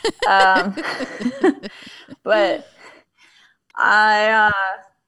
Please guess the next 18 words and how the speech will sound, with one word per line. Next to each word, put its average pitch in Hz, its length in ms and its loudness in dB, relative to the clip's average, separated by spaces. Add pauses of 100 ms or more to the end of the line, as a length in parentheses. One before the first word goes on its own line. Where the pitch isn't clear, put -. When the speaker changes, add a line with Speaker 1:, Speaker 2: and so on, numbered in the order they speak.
(200)
Speaker 1:
yeah, 269 300 2
that 311 140 2
was - 220 0
shocking. 269 640 -4
And 233 420 -10
to - 140 -8
be 226 140 -6
quite 220 260 -4
honest, 220 440 -2
it 208 80 -4
was 202 200 -8
kind 214 260 -10
of 208 120 -12
traumatic. 185 720 -4
And 202 140 -8
I 208 120 -6
didn't 240 280 -2
really 220 600 -2